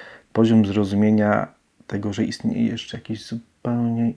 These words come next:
inny wymiar, o którym nie mamy w tej chwili zielonego pojęcia. Ale poprzez, poprzez to uczucie miłości,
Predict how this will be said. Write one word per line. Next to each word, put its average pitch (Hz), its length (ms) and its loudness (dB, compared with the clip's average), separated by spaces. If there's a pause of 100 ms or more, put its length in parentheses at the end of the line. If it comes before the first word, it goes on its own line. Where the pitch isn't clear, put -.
inny 104 300 -4
wymiar, 107 280 -4
o 101 60 -8
którym 104 260 -8
nie 98 80 -6
mamy 90 260 -8
w - 60 -20
tej - 120 -16
chwili 92 200 -10
zielonego 92 380 -12
pojęcia. 80 440 -14 (2250)
Ale 87 460 -8 (800)
poprzez, - 600 -2 (1900)
poprzez - 380 -6
to 131 100 -4
uczucie 123 480 -6
miłości, 113 680 2